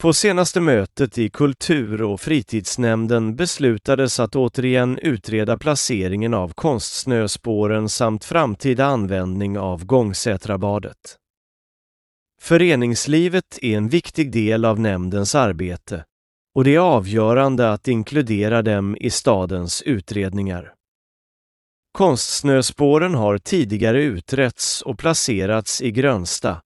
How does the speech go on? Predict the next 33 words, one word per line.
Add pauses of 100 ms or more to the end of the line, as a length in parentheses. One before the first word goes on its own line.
(440)
där
Lidingö
skid-
och
orienteringsklubb
och
andra
föreningar
använder
dem. (1300)
Centerpartiet
anser
att
det
är
fel
att
utreda
denna
fråga
igen
och
att
föreningarna
ska
kunna
lita
på
att
spåren
stannar
i
Grönsta.